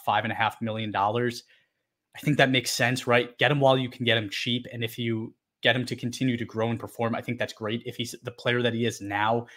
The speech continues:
that's also acceptable. I don't ever really like overpaying linebackers unless you have the best guys. So I'm okay signing Davis to a, you know, a two, three, four-year extension, five point five million a year. I would definitely not have a lot of guarantees in there.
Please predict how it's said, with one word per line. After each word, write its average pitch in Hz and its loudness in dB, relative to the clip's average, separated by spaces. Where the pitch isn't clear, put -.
that's 120 0
also 110 0
acceptable. 131 0
I 123 4
don't 151 4
ever 127 2
really 120 0
like 107 2
overpaying 117 -4
linebackers 110 -2
unless 104 -2
you 113 -6
have 107 -2
the 98 -12
best - 0
guys. 101 -2
So 117 0
I'm 120 6
okay 120 2
signing 110 2
Davis 107 0
to 107 0
a, 101 2
you 113 -6
know, 101 -4
a 98 -6
two, - -6
three, 107 -6
four-year 107 -6
extension, 101 -2
five 98 0
point 98 -6
five 98 0
million 104 -6
a - -6
year. 101 -4
I 117 4
would 113 2
definitely 117 6
not 110 4
have - 2
a 113 -4
lot 107 6
of 101 -4
guarantees 110 0
in 123 4
there. 123 4